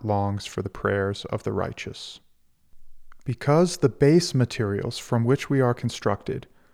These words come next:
are one and the same with the earth, an inherent magnetism exists between the actualization of both of our physical and spiritual purposes. After the third day of creation,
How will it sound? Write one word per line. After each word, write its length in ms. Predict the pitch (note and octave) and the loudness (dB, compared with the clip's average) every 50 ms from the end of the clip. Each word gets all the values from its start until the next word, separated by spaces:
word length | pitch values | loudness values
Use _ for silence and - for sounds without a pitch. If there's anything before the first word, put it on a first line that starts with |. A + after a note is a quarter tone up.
| _ _ _ - | _ _ _ 0
are 140 | A#2 A#2 A2 | 2 2 4
one 300 | G#2+ A#2+ B2 C#3 D3+ D3+ | 4 4 6 6 4 4
and 160 | G2+ C3+ C3+ | 2 2 2
the 40 | B2+ | 2
same 320 | - - - A#2+ A#2 A2+ | 0 0 2 2 2 2
with 140 | A2 A2 - | 2 0 -2
the 160 | - A2+ - - | -4 -6 -2 2
earth, 400 | B2 C3+ B2+ - - - - - - - - - - - _ _ - _ _ | 2 2 2 2 -2 -8 -18 -20 -20 -20 -20 -20 -20 -20 _ _ -20 _ _
an 120 | - B2 B2 | 0 2 4
inherent 480 | A#2+ A#2 G#2 - C#3 C#3+ D#3+ F3 C#3+ | 4 2 2 2 4 4 4 4 4
magnetism 840 | A#2 A#2+ A#2+ B2 C3 C#3 C3 C3+ B2+ - - - A2+ - A2+ G2+ G#2+ | 2 4 6 6 6 6 4 2 -2 -2 -2 -4 -2 -2 -2 -2 -2
exists 680 | - - A2 - - B2 A2+ G#2 - - - - - | -4 -6 -6 -2 0 0 0 0 -2 -6 -10 -12 -12
between 400 | - - - - - - B2 A#2 | -8 -8 -8 -6 -2 -2 0 0
the 140 | A2+ A#2 - | 0 -2 -2
actualization 880 | - A2+ B2+ C3+ - - E3 D3+ C#3 B2 G#2+ A#2+ A2+ G#2 - - A2+ G#2 | 0 0 0 0 0 -2 0 2 2 2 2 2 2 2 0 -2 -4 -2
of 240 | - A2 G2 - _ | -2 -6 -6 -2 _
both 280 | - A2+ A#2+ C3+ - - | 2 2 2 0 -2 -4
of 200 | - A#2+ A2 A2+ | -4 -2 0 0
our 120 | G#2+ G#2 | 0 0
physical 640 | - - C3 C3+ B2+ D#3+ D3 - D#3 D3 D3+ - - - - - - - - - | 0 0 0 0 2 0 0 2 0 0 0 -4 -8 -16 -20 -20 -20 -20 -6 -2
and 280 | A#2+ A#2+ A#2 A#2+ A#2+ | 2 2 4 4 2
spiritual 520 | - - - - G#2 G2 F#2+ - - A2 G#2+ | 0 -2 0 2 2 2 0 -2 -4 -6 -4
purposes. 760 | - - - - - - - - - - - - - - - - - - _ _ _ _ _ _ _ _ _ _ _ _ _ _ _ - | -4 -4 -6 -6 -6 -8 -12 -10 -10 -10 -10 -10 -12 -14 -16 -18 -20 -20 _ _ _ _ _ _ _ _ _ _ _ _ _ _ _ 2
After 380 | B2 B2 A#2+ - - C#3 B2+ | 4 4 4 4 2 2 2
the 180 | A#2+ - B2 A#2 | 4 4 2 2
third 460 | - - - - D#3 E3 E3+ F3 D3 | 2 0 4 6 8 8 8 6 6
day 180 | C#3+ C3+ C3 C3 | 4 4 4 4
of 80 | B2+ | 2
creation, 640 | - - - A2+ A2 G2+ G2 - - - - - | 0 0 2 2 2 2 0 -2 -4 -6 -6 -6